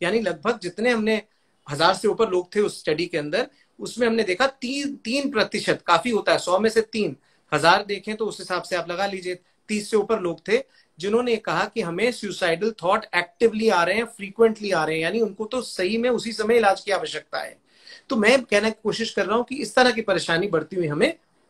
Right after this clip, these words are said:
दिख रही है। बच्चों में खासतौर पे mobile phone बढ़ता हुआ दिखा, हमने जो बच्चों की study की उसमें दो सौ से अधिक बच्चे थे और चौदह से उन्नीस साल के, उसके अंदर sleep disturbance सत्तर परसेंट से ऊपर बच्चों ने बताई है।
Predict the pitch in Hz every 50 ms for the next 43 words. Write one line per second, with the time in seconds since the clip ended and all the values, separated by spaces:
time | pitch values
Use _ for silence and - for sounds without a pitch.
0 | _ - - 143 143 - 185 202 202 214 208 220 269 311 - _ _ _ - _
1 | _ - 151 165 170 - - 285 277 269 233 - 196 180 170 - 202 190 190 196
2 | 185 180 160 165 165 175 175 - 190 185 185 170 160 143 143 175 175 175 190 190
3 | 180 180 180 196 190 190 196 - 196 185 190 156 165 - - 233 247 240 247 226
4 | - 202 202 214 214 - 233 226 214 - - 214 208 180 170 - 185 185 180 196
5 | 180 165 196 214 - - 160 - - 175 170 - - 117 - _ _ - - _
6 | _ _ _ - 190 190 - - _ _ _ _ _ - 101 98 92 104 107 104
7 | - 110 98 98 104 - - - 143 131 123 - - - - - - _ _ -
8 | 196 196 - 233 226 240 277 269 - - 247 262 294 - 247 220 - - 196 185
9 | 185 269 311 302 - 233 226 - - 285 277 - 254 233 - 240 247 226 214 247
10 | 226 226 233 220 196 180 - 202 190 190 170 156 - 143 131 127 117 - _